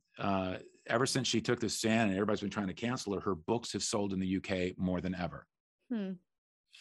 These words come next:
Speaker 1: And, and so it can backfire. Um, but I do think overall,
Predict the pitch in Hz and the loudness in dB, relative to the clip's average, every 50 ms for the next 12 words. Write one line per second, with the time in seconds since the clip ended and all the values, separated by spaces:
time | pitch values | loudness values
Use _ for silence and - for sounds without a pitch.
0 | - - - - - _ - 143 127 120 120 127 160 147 127 123 110 - 131 123 | -20 -20 -20 -20 -12 _ -2 2 4 4 4 4 6 4 4 4 6 6 8 8
1 | 123 123 - 127 120 - - 160 165 160 156 139 123 113 - 117 113 113 110 - | 8 8 6 4 2 2 4 4 6 8 8 6 6 6 6 6 6 6 4 2
2 | - 92 82 85 82 78 78 80 - _ _ _ - - - - _ - 110 110 | 0 0 0 0 -2 -4 -4 -8 -10 _ _ _ -20 -20 -20 -20 _ -2 2 2
3 | 110 104 - - - - - 127 139 139 165 196 190 190 175 - - 165 151 135 | 2 2 0 -4 -8 -6 0 2 6 8 8 8 8 8 6 6 6 6 6 8
4 | 117 117 107 92 85 71 57 - | 8 6 6 6 6 4 0 -4